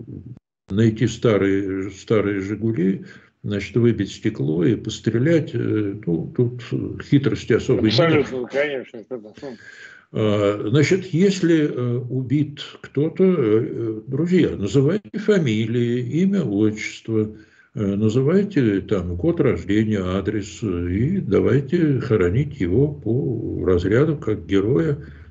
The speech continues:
Speaker 1: э, который, значит, оказал сопротивление или ещё что-то. Единственное, что вот, э, есть история с неким мальчиком Федя, по-моему,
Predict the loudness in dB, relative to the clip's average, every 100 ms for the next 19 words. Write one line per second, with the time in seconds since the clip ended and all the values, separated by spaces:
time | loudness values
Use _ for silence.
0 | -14 -8 -4 -2 -2 0 2 2 2 0
1 | -4 -10 -16 -20 -20 -20 -20 _ _ _
2 | _ -14 -14 -10 -4 0 0 0 -2 -8
3 | -10 -8 -6 0 2 2 -2 -4 -8 -12
4 | -4 -4 -2 -4 -4 -4 -10 -14 -20 -20
5 | -20 _ -20 -20 -16 -4 2 4 2 0
6 | 0 0 2 2 2 0 -4 -6 -4 -2
7 | -2 -2 -4 -6 -10 0 2 2 0 -8
8 | 0 4 4 4 0 -2 -4 -4 -4 -2
9 | -4 -6 -10 -8 -8 0 0 2 -2 -2
10 | -2 0 0 2 0